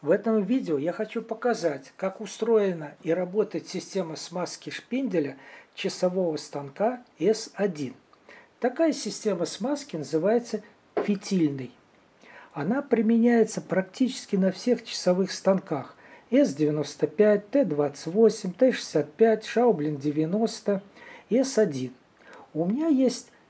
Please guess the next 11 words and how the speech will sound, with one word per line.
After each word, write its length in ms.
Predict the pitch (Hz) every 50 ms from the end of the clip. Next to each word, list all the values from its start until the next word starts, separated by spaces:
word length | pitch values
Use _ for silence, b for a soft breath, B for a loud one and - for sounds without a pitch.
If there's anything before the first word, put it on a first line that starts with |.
| _ -
две 460 | 165 139 180 190 285 285 226 156 135
передние 560 | - - - 175 165 180 170 160 139 156 165
бабки 400 | 147 139 214 247 262 262 - -
станка 480 | - - - 170 156 151 - - 214 240
С 280 | 208 170 196 190 -
один. 300 | 208 208 170 139 131 123 - - _ B B B B B B B B -
Они 320 | 160 160 170 220 285 320
немного 460 | 320 320 285 269 269 269 269 - 262
отличаются 600 | 254 262 - 277 262 - - 302 240 - - - -
по 100 | - 175
конструкции. 880 | - - 190 180 - - - - 180 160 - - - - - 135 117